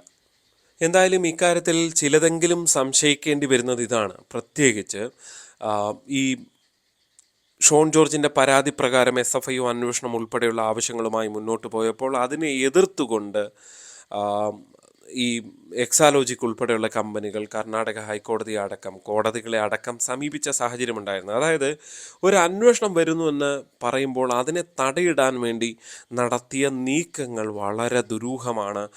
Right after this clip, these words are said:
ആ, എന്നുള്ളതാണ് ഏറ്റവും എടുത്ത് പറയേണ്ടത്. ആ, എന്തായാലും, ആ, ഒരുപാട് സംശയത്തിൻ്റെ നിഴലിൽ നിൽക്കുന്ന ഒരു സംഭവമായി ഇത് മാറിയിട്ടുണ്ട് എന്ന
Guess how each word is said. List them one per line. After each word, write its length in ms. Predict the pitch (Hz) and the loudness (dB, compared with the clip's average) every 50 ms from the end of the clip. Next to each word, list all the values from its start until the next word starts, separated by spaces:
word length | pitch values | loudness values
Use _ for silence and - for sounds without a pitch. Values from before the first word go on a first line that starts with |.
| - - - - - - 113 104 | -18 -18 -18 -18 -12 -6 -4 -2
ആ, 20 | 101 98 98 87 - 113 | -2 -2 -4 -6 -6 -8
എന്നുള്ളതാണ് 520 | 110 110 110 104 101 101 101 98 101 98 101 98 98 | -6 -4 -4 -4 -4 -4 -4 -4 -4 -2 -4 -4 -6
ഏറ്റവും 260 | - - 107 104 101 104 | -6 -6 -6 -6 -6 -6
എടുത്ത് 220 | 101 101 - 104 95 | -8 -8 -8 -8 -6
പറയേണ്ടത്. 420 | 101 98 98 101 98 95 92 98 85 - _ - - - - _ _ - 117 | -6 -6 -6 -6 -6 -8 -8 -10 -12 -14 _ -20 -20 -20 -20 _ _ -10 -8
ആ, 40 | 107 107 104 107 107 104 104 - _ _ - 160 | -6 -6 -6 -6 -6 -8 -8 -12 _ _ -2 0
എന്തായാലും, 420 | 165 165 170 170 170 170 175 175 170 165 - _ _ _ _ - | 2 4 4 4 4 2 0 -2 -4 -8 -16 _ _ _ _ -2
ആ, 80 | 127 127 131 135 135 143 | 0 2 2 2 2 2
ഒരുപാട് 400 | 147 160 165 185 185 190 190 185 185 - - | 2 2 4 6 6 6 4 4 2 2 2
സംശയത്തിൻ്റെ 680 | 160 147 156 156 - - 175 175 175 - 170 160 165 165 156 147 143 135 | 0 0 2 0 0 0 0 0 -2 -4 -2 0 0 0 0 0 0 0
നിഴലിൽ 420 | 135 131 131 147 156 160 165 160 151 143 | 2 2 4 2 2 2 2 2 2 0
നിൽക്കുന്ന 300 | 135 127 131 135 127 127 131 | 0 -2 -2 -4 -2 -2 -2
ഒരു 80 | 123 123 - 127 | -2 -2 -2 -2
സംഭവമായി 640 | 117 120 120 120 127 131 131 127 120 117 117 117 113 | -2 -4 -4 -4 -2 0 0 2 2 2 2 2 0
ഇത് 100 | 107 117 113 113 110 110 | 0 -2 -2 -4 -4 -6
മാറിയിട്ടുണ്ട് 600 | 110 113 117 120 127 123 123 - 117 110 107 110 110 | -4 -4 -4 -4 -4 -6 -6 -8 -12 -10 -6 -6 -6
എന്ന 100 | 110 110 | -6 -6